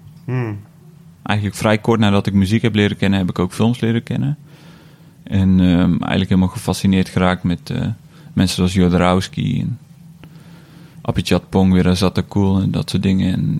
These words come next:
Speaker 2: en die fascinatie is eigenlijk alleen maar groter geworden. En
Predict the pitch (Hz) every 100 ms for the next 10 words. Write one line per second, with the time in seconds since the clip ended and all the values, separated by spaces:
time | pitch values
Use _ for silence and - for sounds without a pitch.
0 | - - 101 113 95 98 95 95 95 95
1 | 98 90 95 98 98 95 95 98 98 113
2 | 82 76 - 95 131